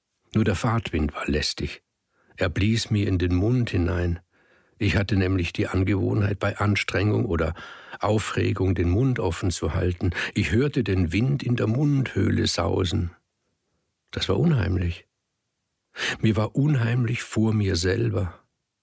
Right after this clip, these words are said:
als ob ich mein eigener Geist wäre, der nach mir ruft. Und ich, die wirkliche Anouk, wäre schon tot. Der Geist aber wüsste es nicht,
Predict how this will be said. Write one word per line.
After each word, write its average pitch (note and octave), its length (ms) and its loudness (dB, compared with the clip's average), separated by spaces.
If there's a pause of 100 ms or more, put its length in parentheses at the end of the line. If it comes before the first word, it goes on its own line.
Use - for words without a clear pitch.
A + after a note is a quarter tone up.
(460)
als A2 180 0
ob A2 120 2
ich A2 100 2
mein G#2 220 0
eigener G2 500 2
Geist G2 560 -2
wäre, E2+ 400 0
der E2+ 180 2
nach E2+ 300 0
mir E2+ 200 2
ruft. G2+ 580 -4 (1200)
Und G#2 200 2
ich, - 440 -4 (480)
die D2+ 120 -2
wirkliche - 520 -2
Anouk, G#2+ 480 -2 (1040)
wäre E2 260 0
schon G2+ 220 -2
tot. - 340 -2 (1400)
Der G2+ 140 0
Geist F#2 420 0
aber D2+ 300 0
wüsste C3+ 320 0
es G#2 200 -4
nicht, F#2+ 360 -2